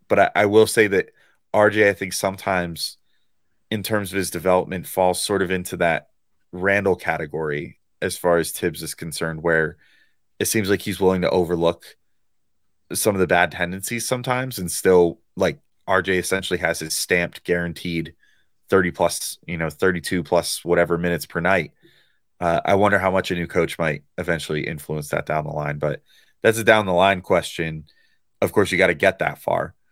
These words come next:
um, as far as, you know, R J potentially being included in, in some star deal or something at some point, which obviously the Knicks were at least entertaining this past summer, um, and perhaps would still entertain again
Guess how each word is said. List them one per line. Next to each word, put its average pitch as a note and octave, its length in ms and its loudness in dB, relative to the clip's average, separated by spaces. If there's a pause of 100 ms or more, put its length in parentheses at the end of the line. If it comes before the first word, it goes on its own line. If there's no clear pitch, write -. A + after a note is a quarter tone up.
(420)
um, D#2+ 540 -2 (340)
as F#2+ 160 -4
far E2+ 260 4
as, D2+ 280 -6
you F2+ 100 -8
know, D#2 220 -8 (120)
R F2+ 160 2
J E2 120 0
potentially D#2+ 720 -2 (500)
being G2 220 2
included F#2+ 480 4
in, E2+ 260 -6
in E2+ 160 -8
some D#2 240 -4
star D#2 260 0
deal D2+ 220 -2
or D2 80 -4
something D#2 340 -8
at D2 120 -10
some D2+ 180 -8
point, D2+ 320 -10
which - 380 -8
obviously F2+ 360 -2
the F2 120 0
Knicks F#2 240 -2
were F2 100 6
at E2+ 100 2
least A2+ 240 0
entertaining F2+ 680 -2 (640)
this F2+ 140 -6
past F2 300 -2
summer, E2 380 0 (480)
um, D#2 400 -4
and D#2 240 -4 (100)
perhaps F2+ 460 0
would D#2 100 -14
still E2 280 -2
entertain E2 400 -4
again D#2 440 -2